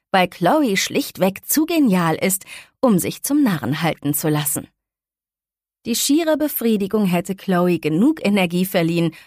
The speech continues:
um sie durch die Abschlussprüfung und wahrscheinlich noch durch die ersten zwei Jahre am College schweben zu lassen.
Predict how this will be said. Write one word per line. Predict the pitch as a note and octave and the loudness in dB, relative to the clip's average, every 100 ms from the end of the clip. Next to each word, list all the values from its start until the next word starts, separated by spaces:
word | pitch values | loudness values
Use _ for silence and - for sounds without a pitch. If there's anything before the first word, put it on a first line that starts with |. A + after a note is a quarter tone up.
| _ | _
um | - E3+ | -4 -2
sie | D#3+ | -2
durch | D#3 D3+ | -2 -4
die | C#3+ - | -4 -2
Abschlussprüfung | A3 - G3 F#3+ - F3+ F#3+ - F#3+ F#3 | -4 -4 -4 -6 -4 -4 -2 -2 0 0
und | - B3+ - | -4 -8 -6
wahrscheinlich | D4+ - G4 F4 - | -6 -4 -4 -4 -2
noch | G3+ G#3+ | -2 -2
durch | - C#3 - | -4 -10 -10
die | - | -6
ersten | F#3+ A#3+ - A#3 A3+ | -2 0 -2 -4 -2
zwei | - F3 G3 | -2 0 0
Jahre | D#3 D#3+ E3 E3 | 2 0 0 -2
am | E3 F3+ | -4 -2
College | F#3 D#3 D3 | 0 0 0
schweben | - D#3+ E3+ C#3+ C#3+ | -4 0 0 0 -2
zu | - | -2
lassen. | D3+ C#3 - F3+ | -2 -2 -4 -6